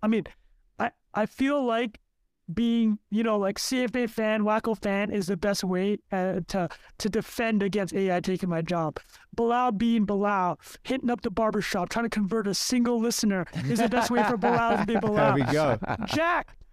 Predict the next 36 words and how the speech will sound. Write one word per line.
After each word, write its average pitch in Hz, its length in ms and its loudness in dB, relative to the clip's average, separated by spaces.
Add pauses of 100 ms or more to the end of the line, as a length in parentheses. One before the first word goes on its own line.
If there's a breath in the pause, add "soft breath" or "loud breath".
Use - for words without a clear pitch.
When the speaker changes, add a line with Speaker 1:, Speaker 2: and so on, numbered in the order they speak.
(140)
Speaker 1:
taking 285 360 0
his 220 240 2
visualized 240 600 2
value 226 320 0
aesthetic, 214 520 -2
but 214 100 -2
then 208 140 -2
applying 240 420 0
it 214 140 -2
to - 160 -12
every 262 280 2
new 233 380 2
internet 226 400 0
wave 220 220 0
that 185 240 -2
comes, 190 340 -2 (260 soft breath)
and 214 160 0
being 240 280 4
Jack 226 320 0
Butcher 202 440 -2
is 214 140 0
the 226 80 -2
only 247 300 2
way 196 320 0 (320 soft breath)
to 247 100 -2
defend 220 380 -2
against 208 320 -2
A 202 160 -2
I. 185 200 0
It's 226 380 -2
Speaker 2:
Yeah. - 260 2
Speaker 1:
all 320 160 4
I 277 80 0
can 240 140 -2
think 247 160 -2
about. 180 220 -8